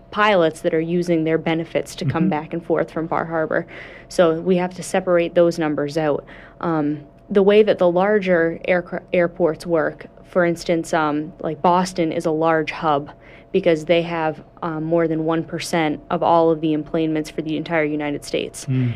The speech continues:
Speaker 1: And then it breaks down from there into a medium hub, a small hub such as Portland,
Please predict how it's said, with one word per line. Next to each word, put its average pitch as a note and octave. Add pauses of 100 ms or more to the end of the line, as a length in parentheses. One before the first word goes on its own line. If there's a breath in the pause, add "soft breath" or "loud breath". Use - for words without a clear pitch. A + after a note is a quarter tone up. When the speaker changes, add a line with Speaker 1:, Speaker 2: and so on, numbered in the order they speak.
(100)
Speaker 1:
And F3+
then E3+
it E3
breaks F3
down D#3+
from D#3+
there D#3
into D3
a D3+
medium E3
hub, D#3
a D3+
small E3
hub D#3
such D#3+
as D3
Portland, D#3+